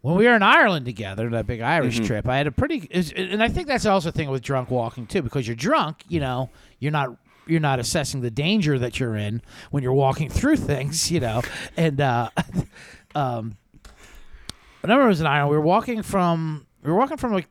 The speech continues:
Speaker 1: the, the pub that we would always start our day off to. I think to go to the bus station.
Speaker 2: McAlear's.
Speaker 1: Yes, the McAlear's.
Speaker 2: Yes.
Speaker 1: The, the newer
Speaker 2: I
Speaker 1: walking
Speaker 2: remember
Speaker 1: to the
Speaker 2: this,
Speaker 1: bu-,
Speaker 2: yeah.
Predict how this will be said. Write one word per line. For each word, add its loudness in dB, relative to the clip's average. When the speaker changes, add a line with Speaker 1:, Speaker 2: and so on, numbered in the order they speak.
Speaker 1:
the, -4
the -4
pub 0
that 0
we 2
would 0
always 2
start 0
our 0
day 0
off -2
to. -2
I -6
think -4
to -2
go -4
to -4
the -4
bus -4
station. 2
Speaker 2:
McAlear's. 2
Speaker 1:
Yes, -2
the -2
McAlear's. 0
Speaker 2:
Yes. 0
Speaker 1:
The, -6
the -6
newer 0
Speaker 2:
I -2
Speaker 1:
walking 4
Speaker 2:
remember 2
Speaker 1:
to 0
the -2
Speaker 2:
this, -6
Speaker 1:
bu-, 0
Speaker 2:
yeah. 0